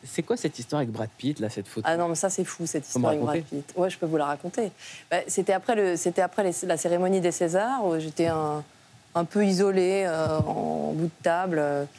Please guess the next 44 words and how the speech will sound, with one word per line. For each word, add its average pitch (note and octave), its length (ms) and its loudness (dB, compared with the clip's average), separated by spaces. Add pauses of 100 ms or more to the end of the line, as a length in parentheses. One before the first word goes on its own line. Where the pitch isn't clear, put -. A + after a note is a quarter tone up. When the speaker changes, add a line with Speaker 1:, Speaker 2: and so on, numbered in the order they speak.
(380)
Speaker 2:
je, - 220 -4
je D3 60 -4
savais E3 180 0
pas E3 140 0
trop, E3 380 0
voilà, D#3+ 220 2
je, D#3+ 100 0
il F#3+ 60 2
y F3+ 40 4
avait F#3 60 4
personne A#3 340 0
à A3 60 2
côté F#3 260 2
de F3 60 0
moi, E3+ 240 2
j'étais E3 160 -6
un D3 60 -2
peu, C3+ 100 -8
bon. D#3 180 0 (800)
Et E3+ 100 0
je D#3+ 120 0
vois, F#3+ 580 2
euh, D#3 600 0
il F3 60 0
y - 40 4
avait F3+ 120 4
Brad F3 200 0
Pitt, A#3 240 0
David F3 300 4
Fin-, F#3 120 -6 (120)
et F3 80 4
David E3 260 0
Fincher, E3 520 -2
qui D3+ 60 -8
était B2 120 -6
en, A#2+ 140 -6 (180)
c'était - 200 -6
une - 60 -4
très, - 200 -4
très - 140 -4
grande D3+ 200 -2
tablée D3 300 -2
et C3 60 -6
tout. - 220 -6